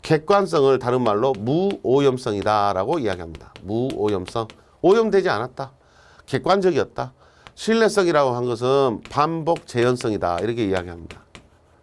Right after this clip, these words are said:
반복해서 뭐 할 수 있다? 재현이 돼야 된다. 재현성이다. 이렇게 이야기할 수 있어요.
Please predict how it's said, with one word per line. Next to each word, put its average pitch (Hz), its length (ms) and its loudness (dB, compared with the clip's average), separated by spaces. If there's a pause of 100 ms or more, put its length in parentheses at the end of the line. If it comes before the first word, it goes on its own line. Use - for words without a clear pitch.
(180)
반복해서 151 880 2
뭐 147 180 2
할 156 120 4
수 - 120 -12
있다? 165 240 -6 (680)
재현이 180 540 4
돼야 113 200 -2
된다. 80 380 -12 (680)
재현성이다. 90 800 -4
이렇게 135 520 2 (240)
이야기할 107 380 2
수 110 140 -12
있어요. 67 240 -14